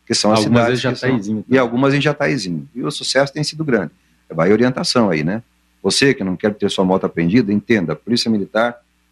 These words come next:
Speaker 1: não tem nada contra motociclistas, ela, ela tem motociclistas dentro de sua atividade. O que nós queremos é salvar a sua vida. E não podemos deixar que você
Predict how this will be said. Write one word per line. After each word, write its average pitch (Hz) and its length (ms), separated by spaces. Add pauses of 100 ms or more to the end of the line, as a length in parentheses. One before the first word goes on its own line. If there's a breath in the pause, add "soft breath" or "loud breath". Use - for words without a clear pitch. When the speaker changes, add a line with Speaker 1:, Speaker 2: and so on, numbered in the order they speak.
(140)
Speaker 1:
não 113 260
tem 117 140
nada 117 260
contra 107 280
motociclistas, 101 680
ela, 107 260
ela 104 180
tem 135 320
motociclistas 113 1000 (240)
dentro 123 480
de 90 180
sua 101 460 (200)
atividade. 104 800 (360)
O 107 80
que - 80
nós 165 180
queremos 110 500
é 110 100
salvar 131 380
a 147 40
sua 143 200
vida. 98 340 (420)
E 95 80
não 131 120
podemos 139 380
deixar 123 320
que - 100
você 104 480